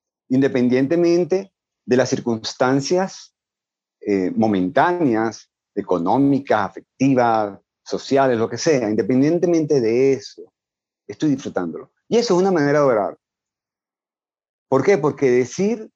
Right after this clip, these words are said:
"Gracias, Padre Celestial, gracias, Dios", o, o cada quien tiene su concepto de Dios, yo ahí no me meto, yo llego hasta Padre Celestial y Dios. <laughs>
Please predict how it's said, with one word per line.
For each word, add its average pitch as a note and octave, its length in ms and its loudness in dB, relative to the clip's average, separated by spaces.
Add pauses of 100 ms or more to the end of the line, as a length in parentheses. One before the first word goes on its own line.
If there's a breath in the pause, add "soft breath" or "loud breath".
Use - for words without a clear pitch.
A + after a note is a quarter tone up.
(760)
"Gracias, D3 500 -2
Padre D3 200 2
Celestial, A#2 680 -6 (500)
gracias, A#2+ 520 0
Dios", A#2+ 540 -2 (1080)
o, F#2 760 -4 (120)
o - 140 -20
cada C3 240 0
quien D#3 360 0
tiene C#3 220 2
su C#3+ 140 -2
concepto G#2+ 500 -2
de G2 80 4
Dios, A2 400 -2 (100)
yo F2+ 100 0
ahí G2+ 100 4
no A#2 120 2
me A#2+ 120 2
meto, B2 320 0
yo F2+ 140 0
llego A#2 200 2
hasta B2 300 0
Padre A2+ 220 0
Celestial C#3 640 0
y G#2 80 -6
Dios. - 420 -12
<laughs> - 160 -10